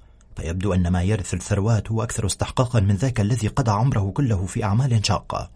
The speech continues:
ولم يتمكن رغم ذلك من شراء بيتا صغير يأويه.'" ولهذا كتب في الإرشاد الرسولي: "فرح الإنجيل: في هذا النموذج الاقتصادي لا يبدو أن هناك جدوى من الاستثمار في الذين يتركون في الخلف،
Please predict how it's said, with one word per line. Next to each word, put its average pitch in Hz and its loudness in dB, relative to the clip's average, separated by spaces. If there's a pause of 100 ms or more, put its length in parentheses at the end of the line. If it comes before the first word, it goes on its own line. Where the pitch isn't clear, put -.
(460)
ولم 80 -4
يتمكن 113 2
رغم 113 4
ذلك 123 0
من 117 2
شراء 127 0
بيتا 127 2
صغير 131 0
يأويه.'" - -6 (440)
ولهذا 190 6
كتب 170 0
في - -2
الإرشاد 127 2
الرسولي: 120 2
"فرح 92 -2
الإنجيل: 95 -2 (300)
في 85 -4
هذا 95 2
النموذج 104 4
الاقتصادي 104 -2 (420)
لا 220 2
يبدو 90 2
أن 69 -6
هناك 85 -2
جدوى 87 -2
من 69 -8
الاستثمار 98 -2 (320)
في 190 -2
الذين 123 2
يتركون 92 -2
في - -4
الخلف، - -8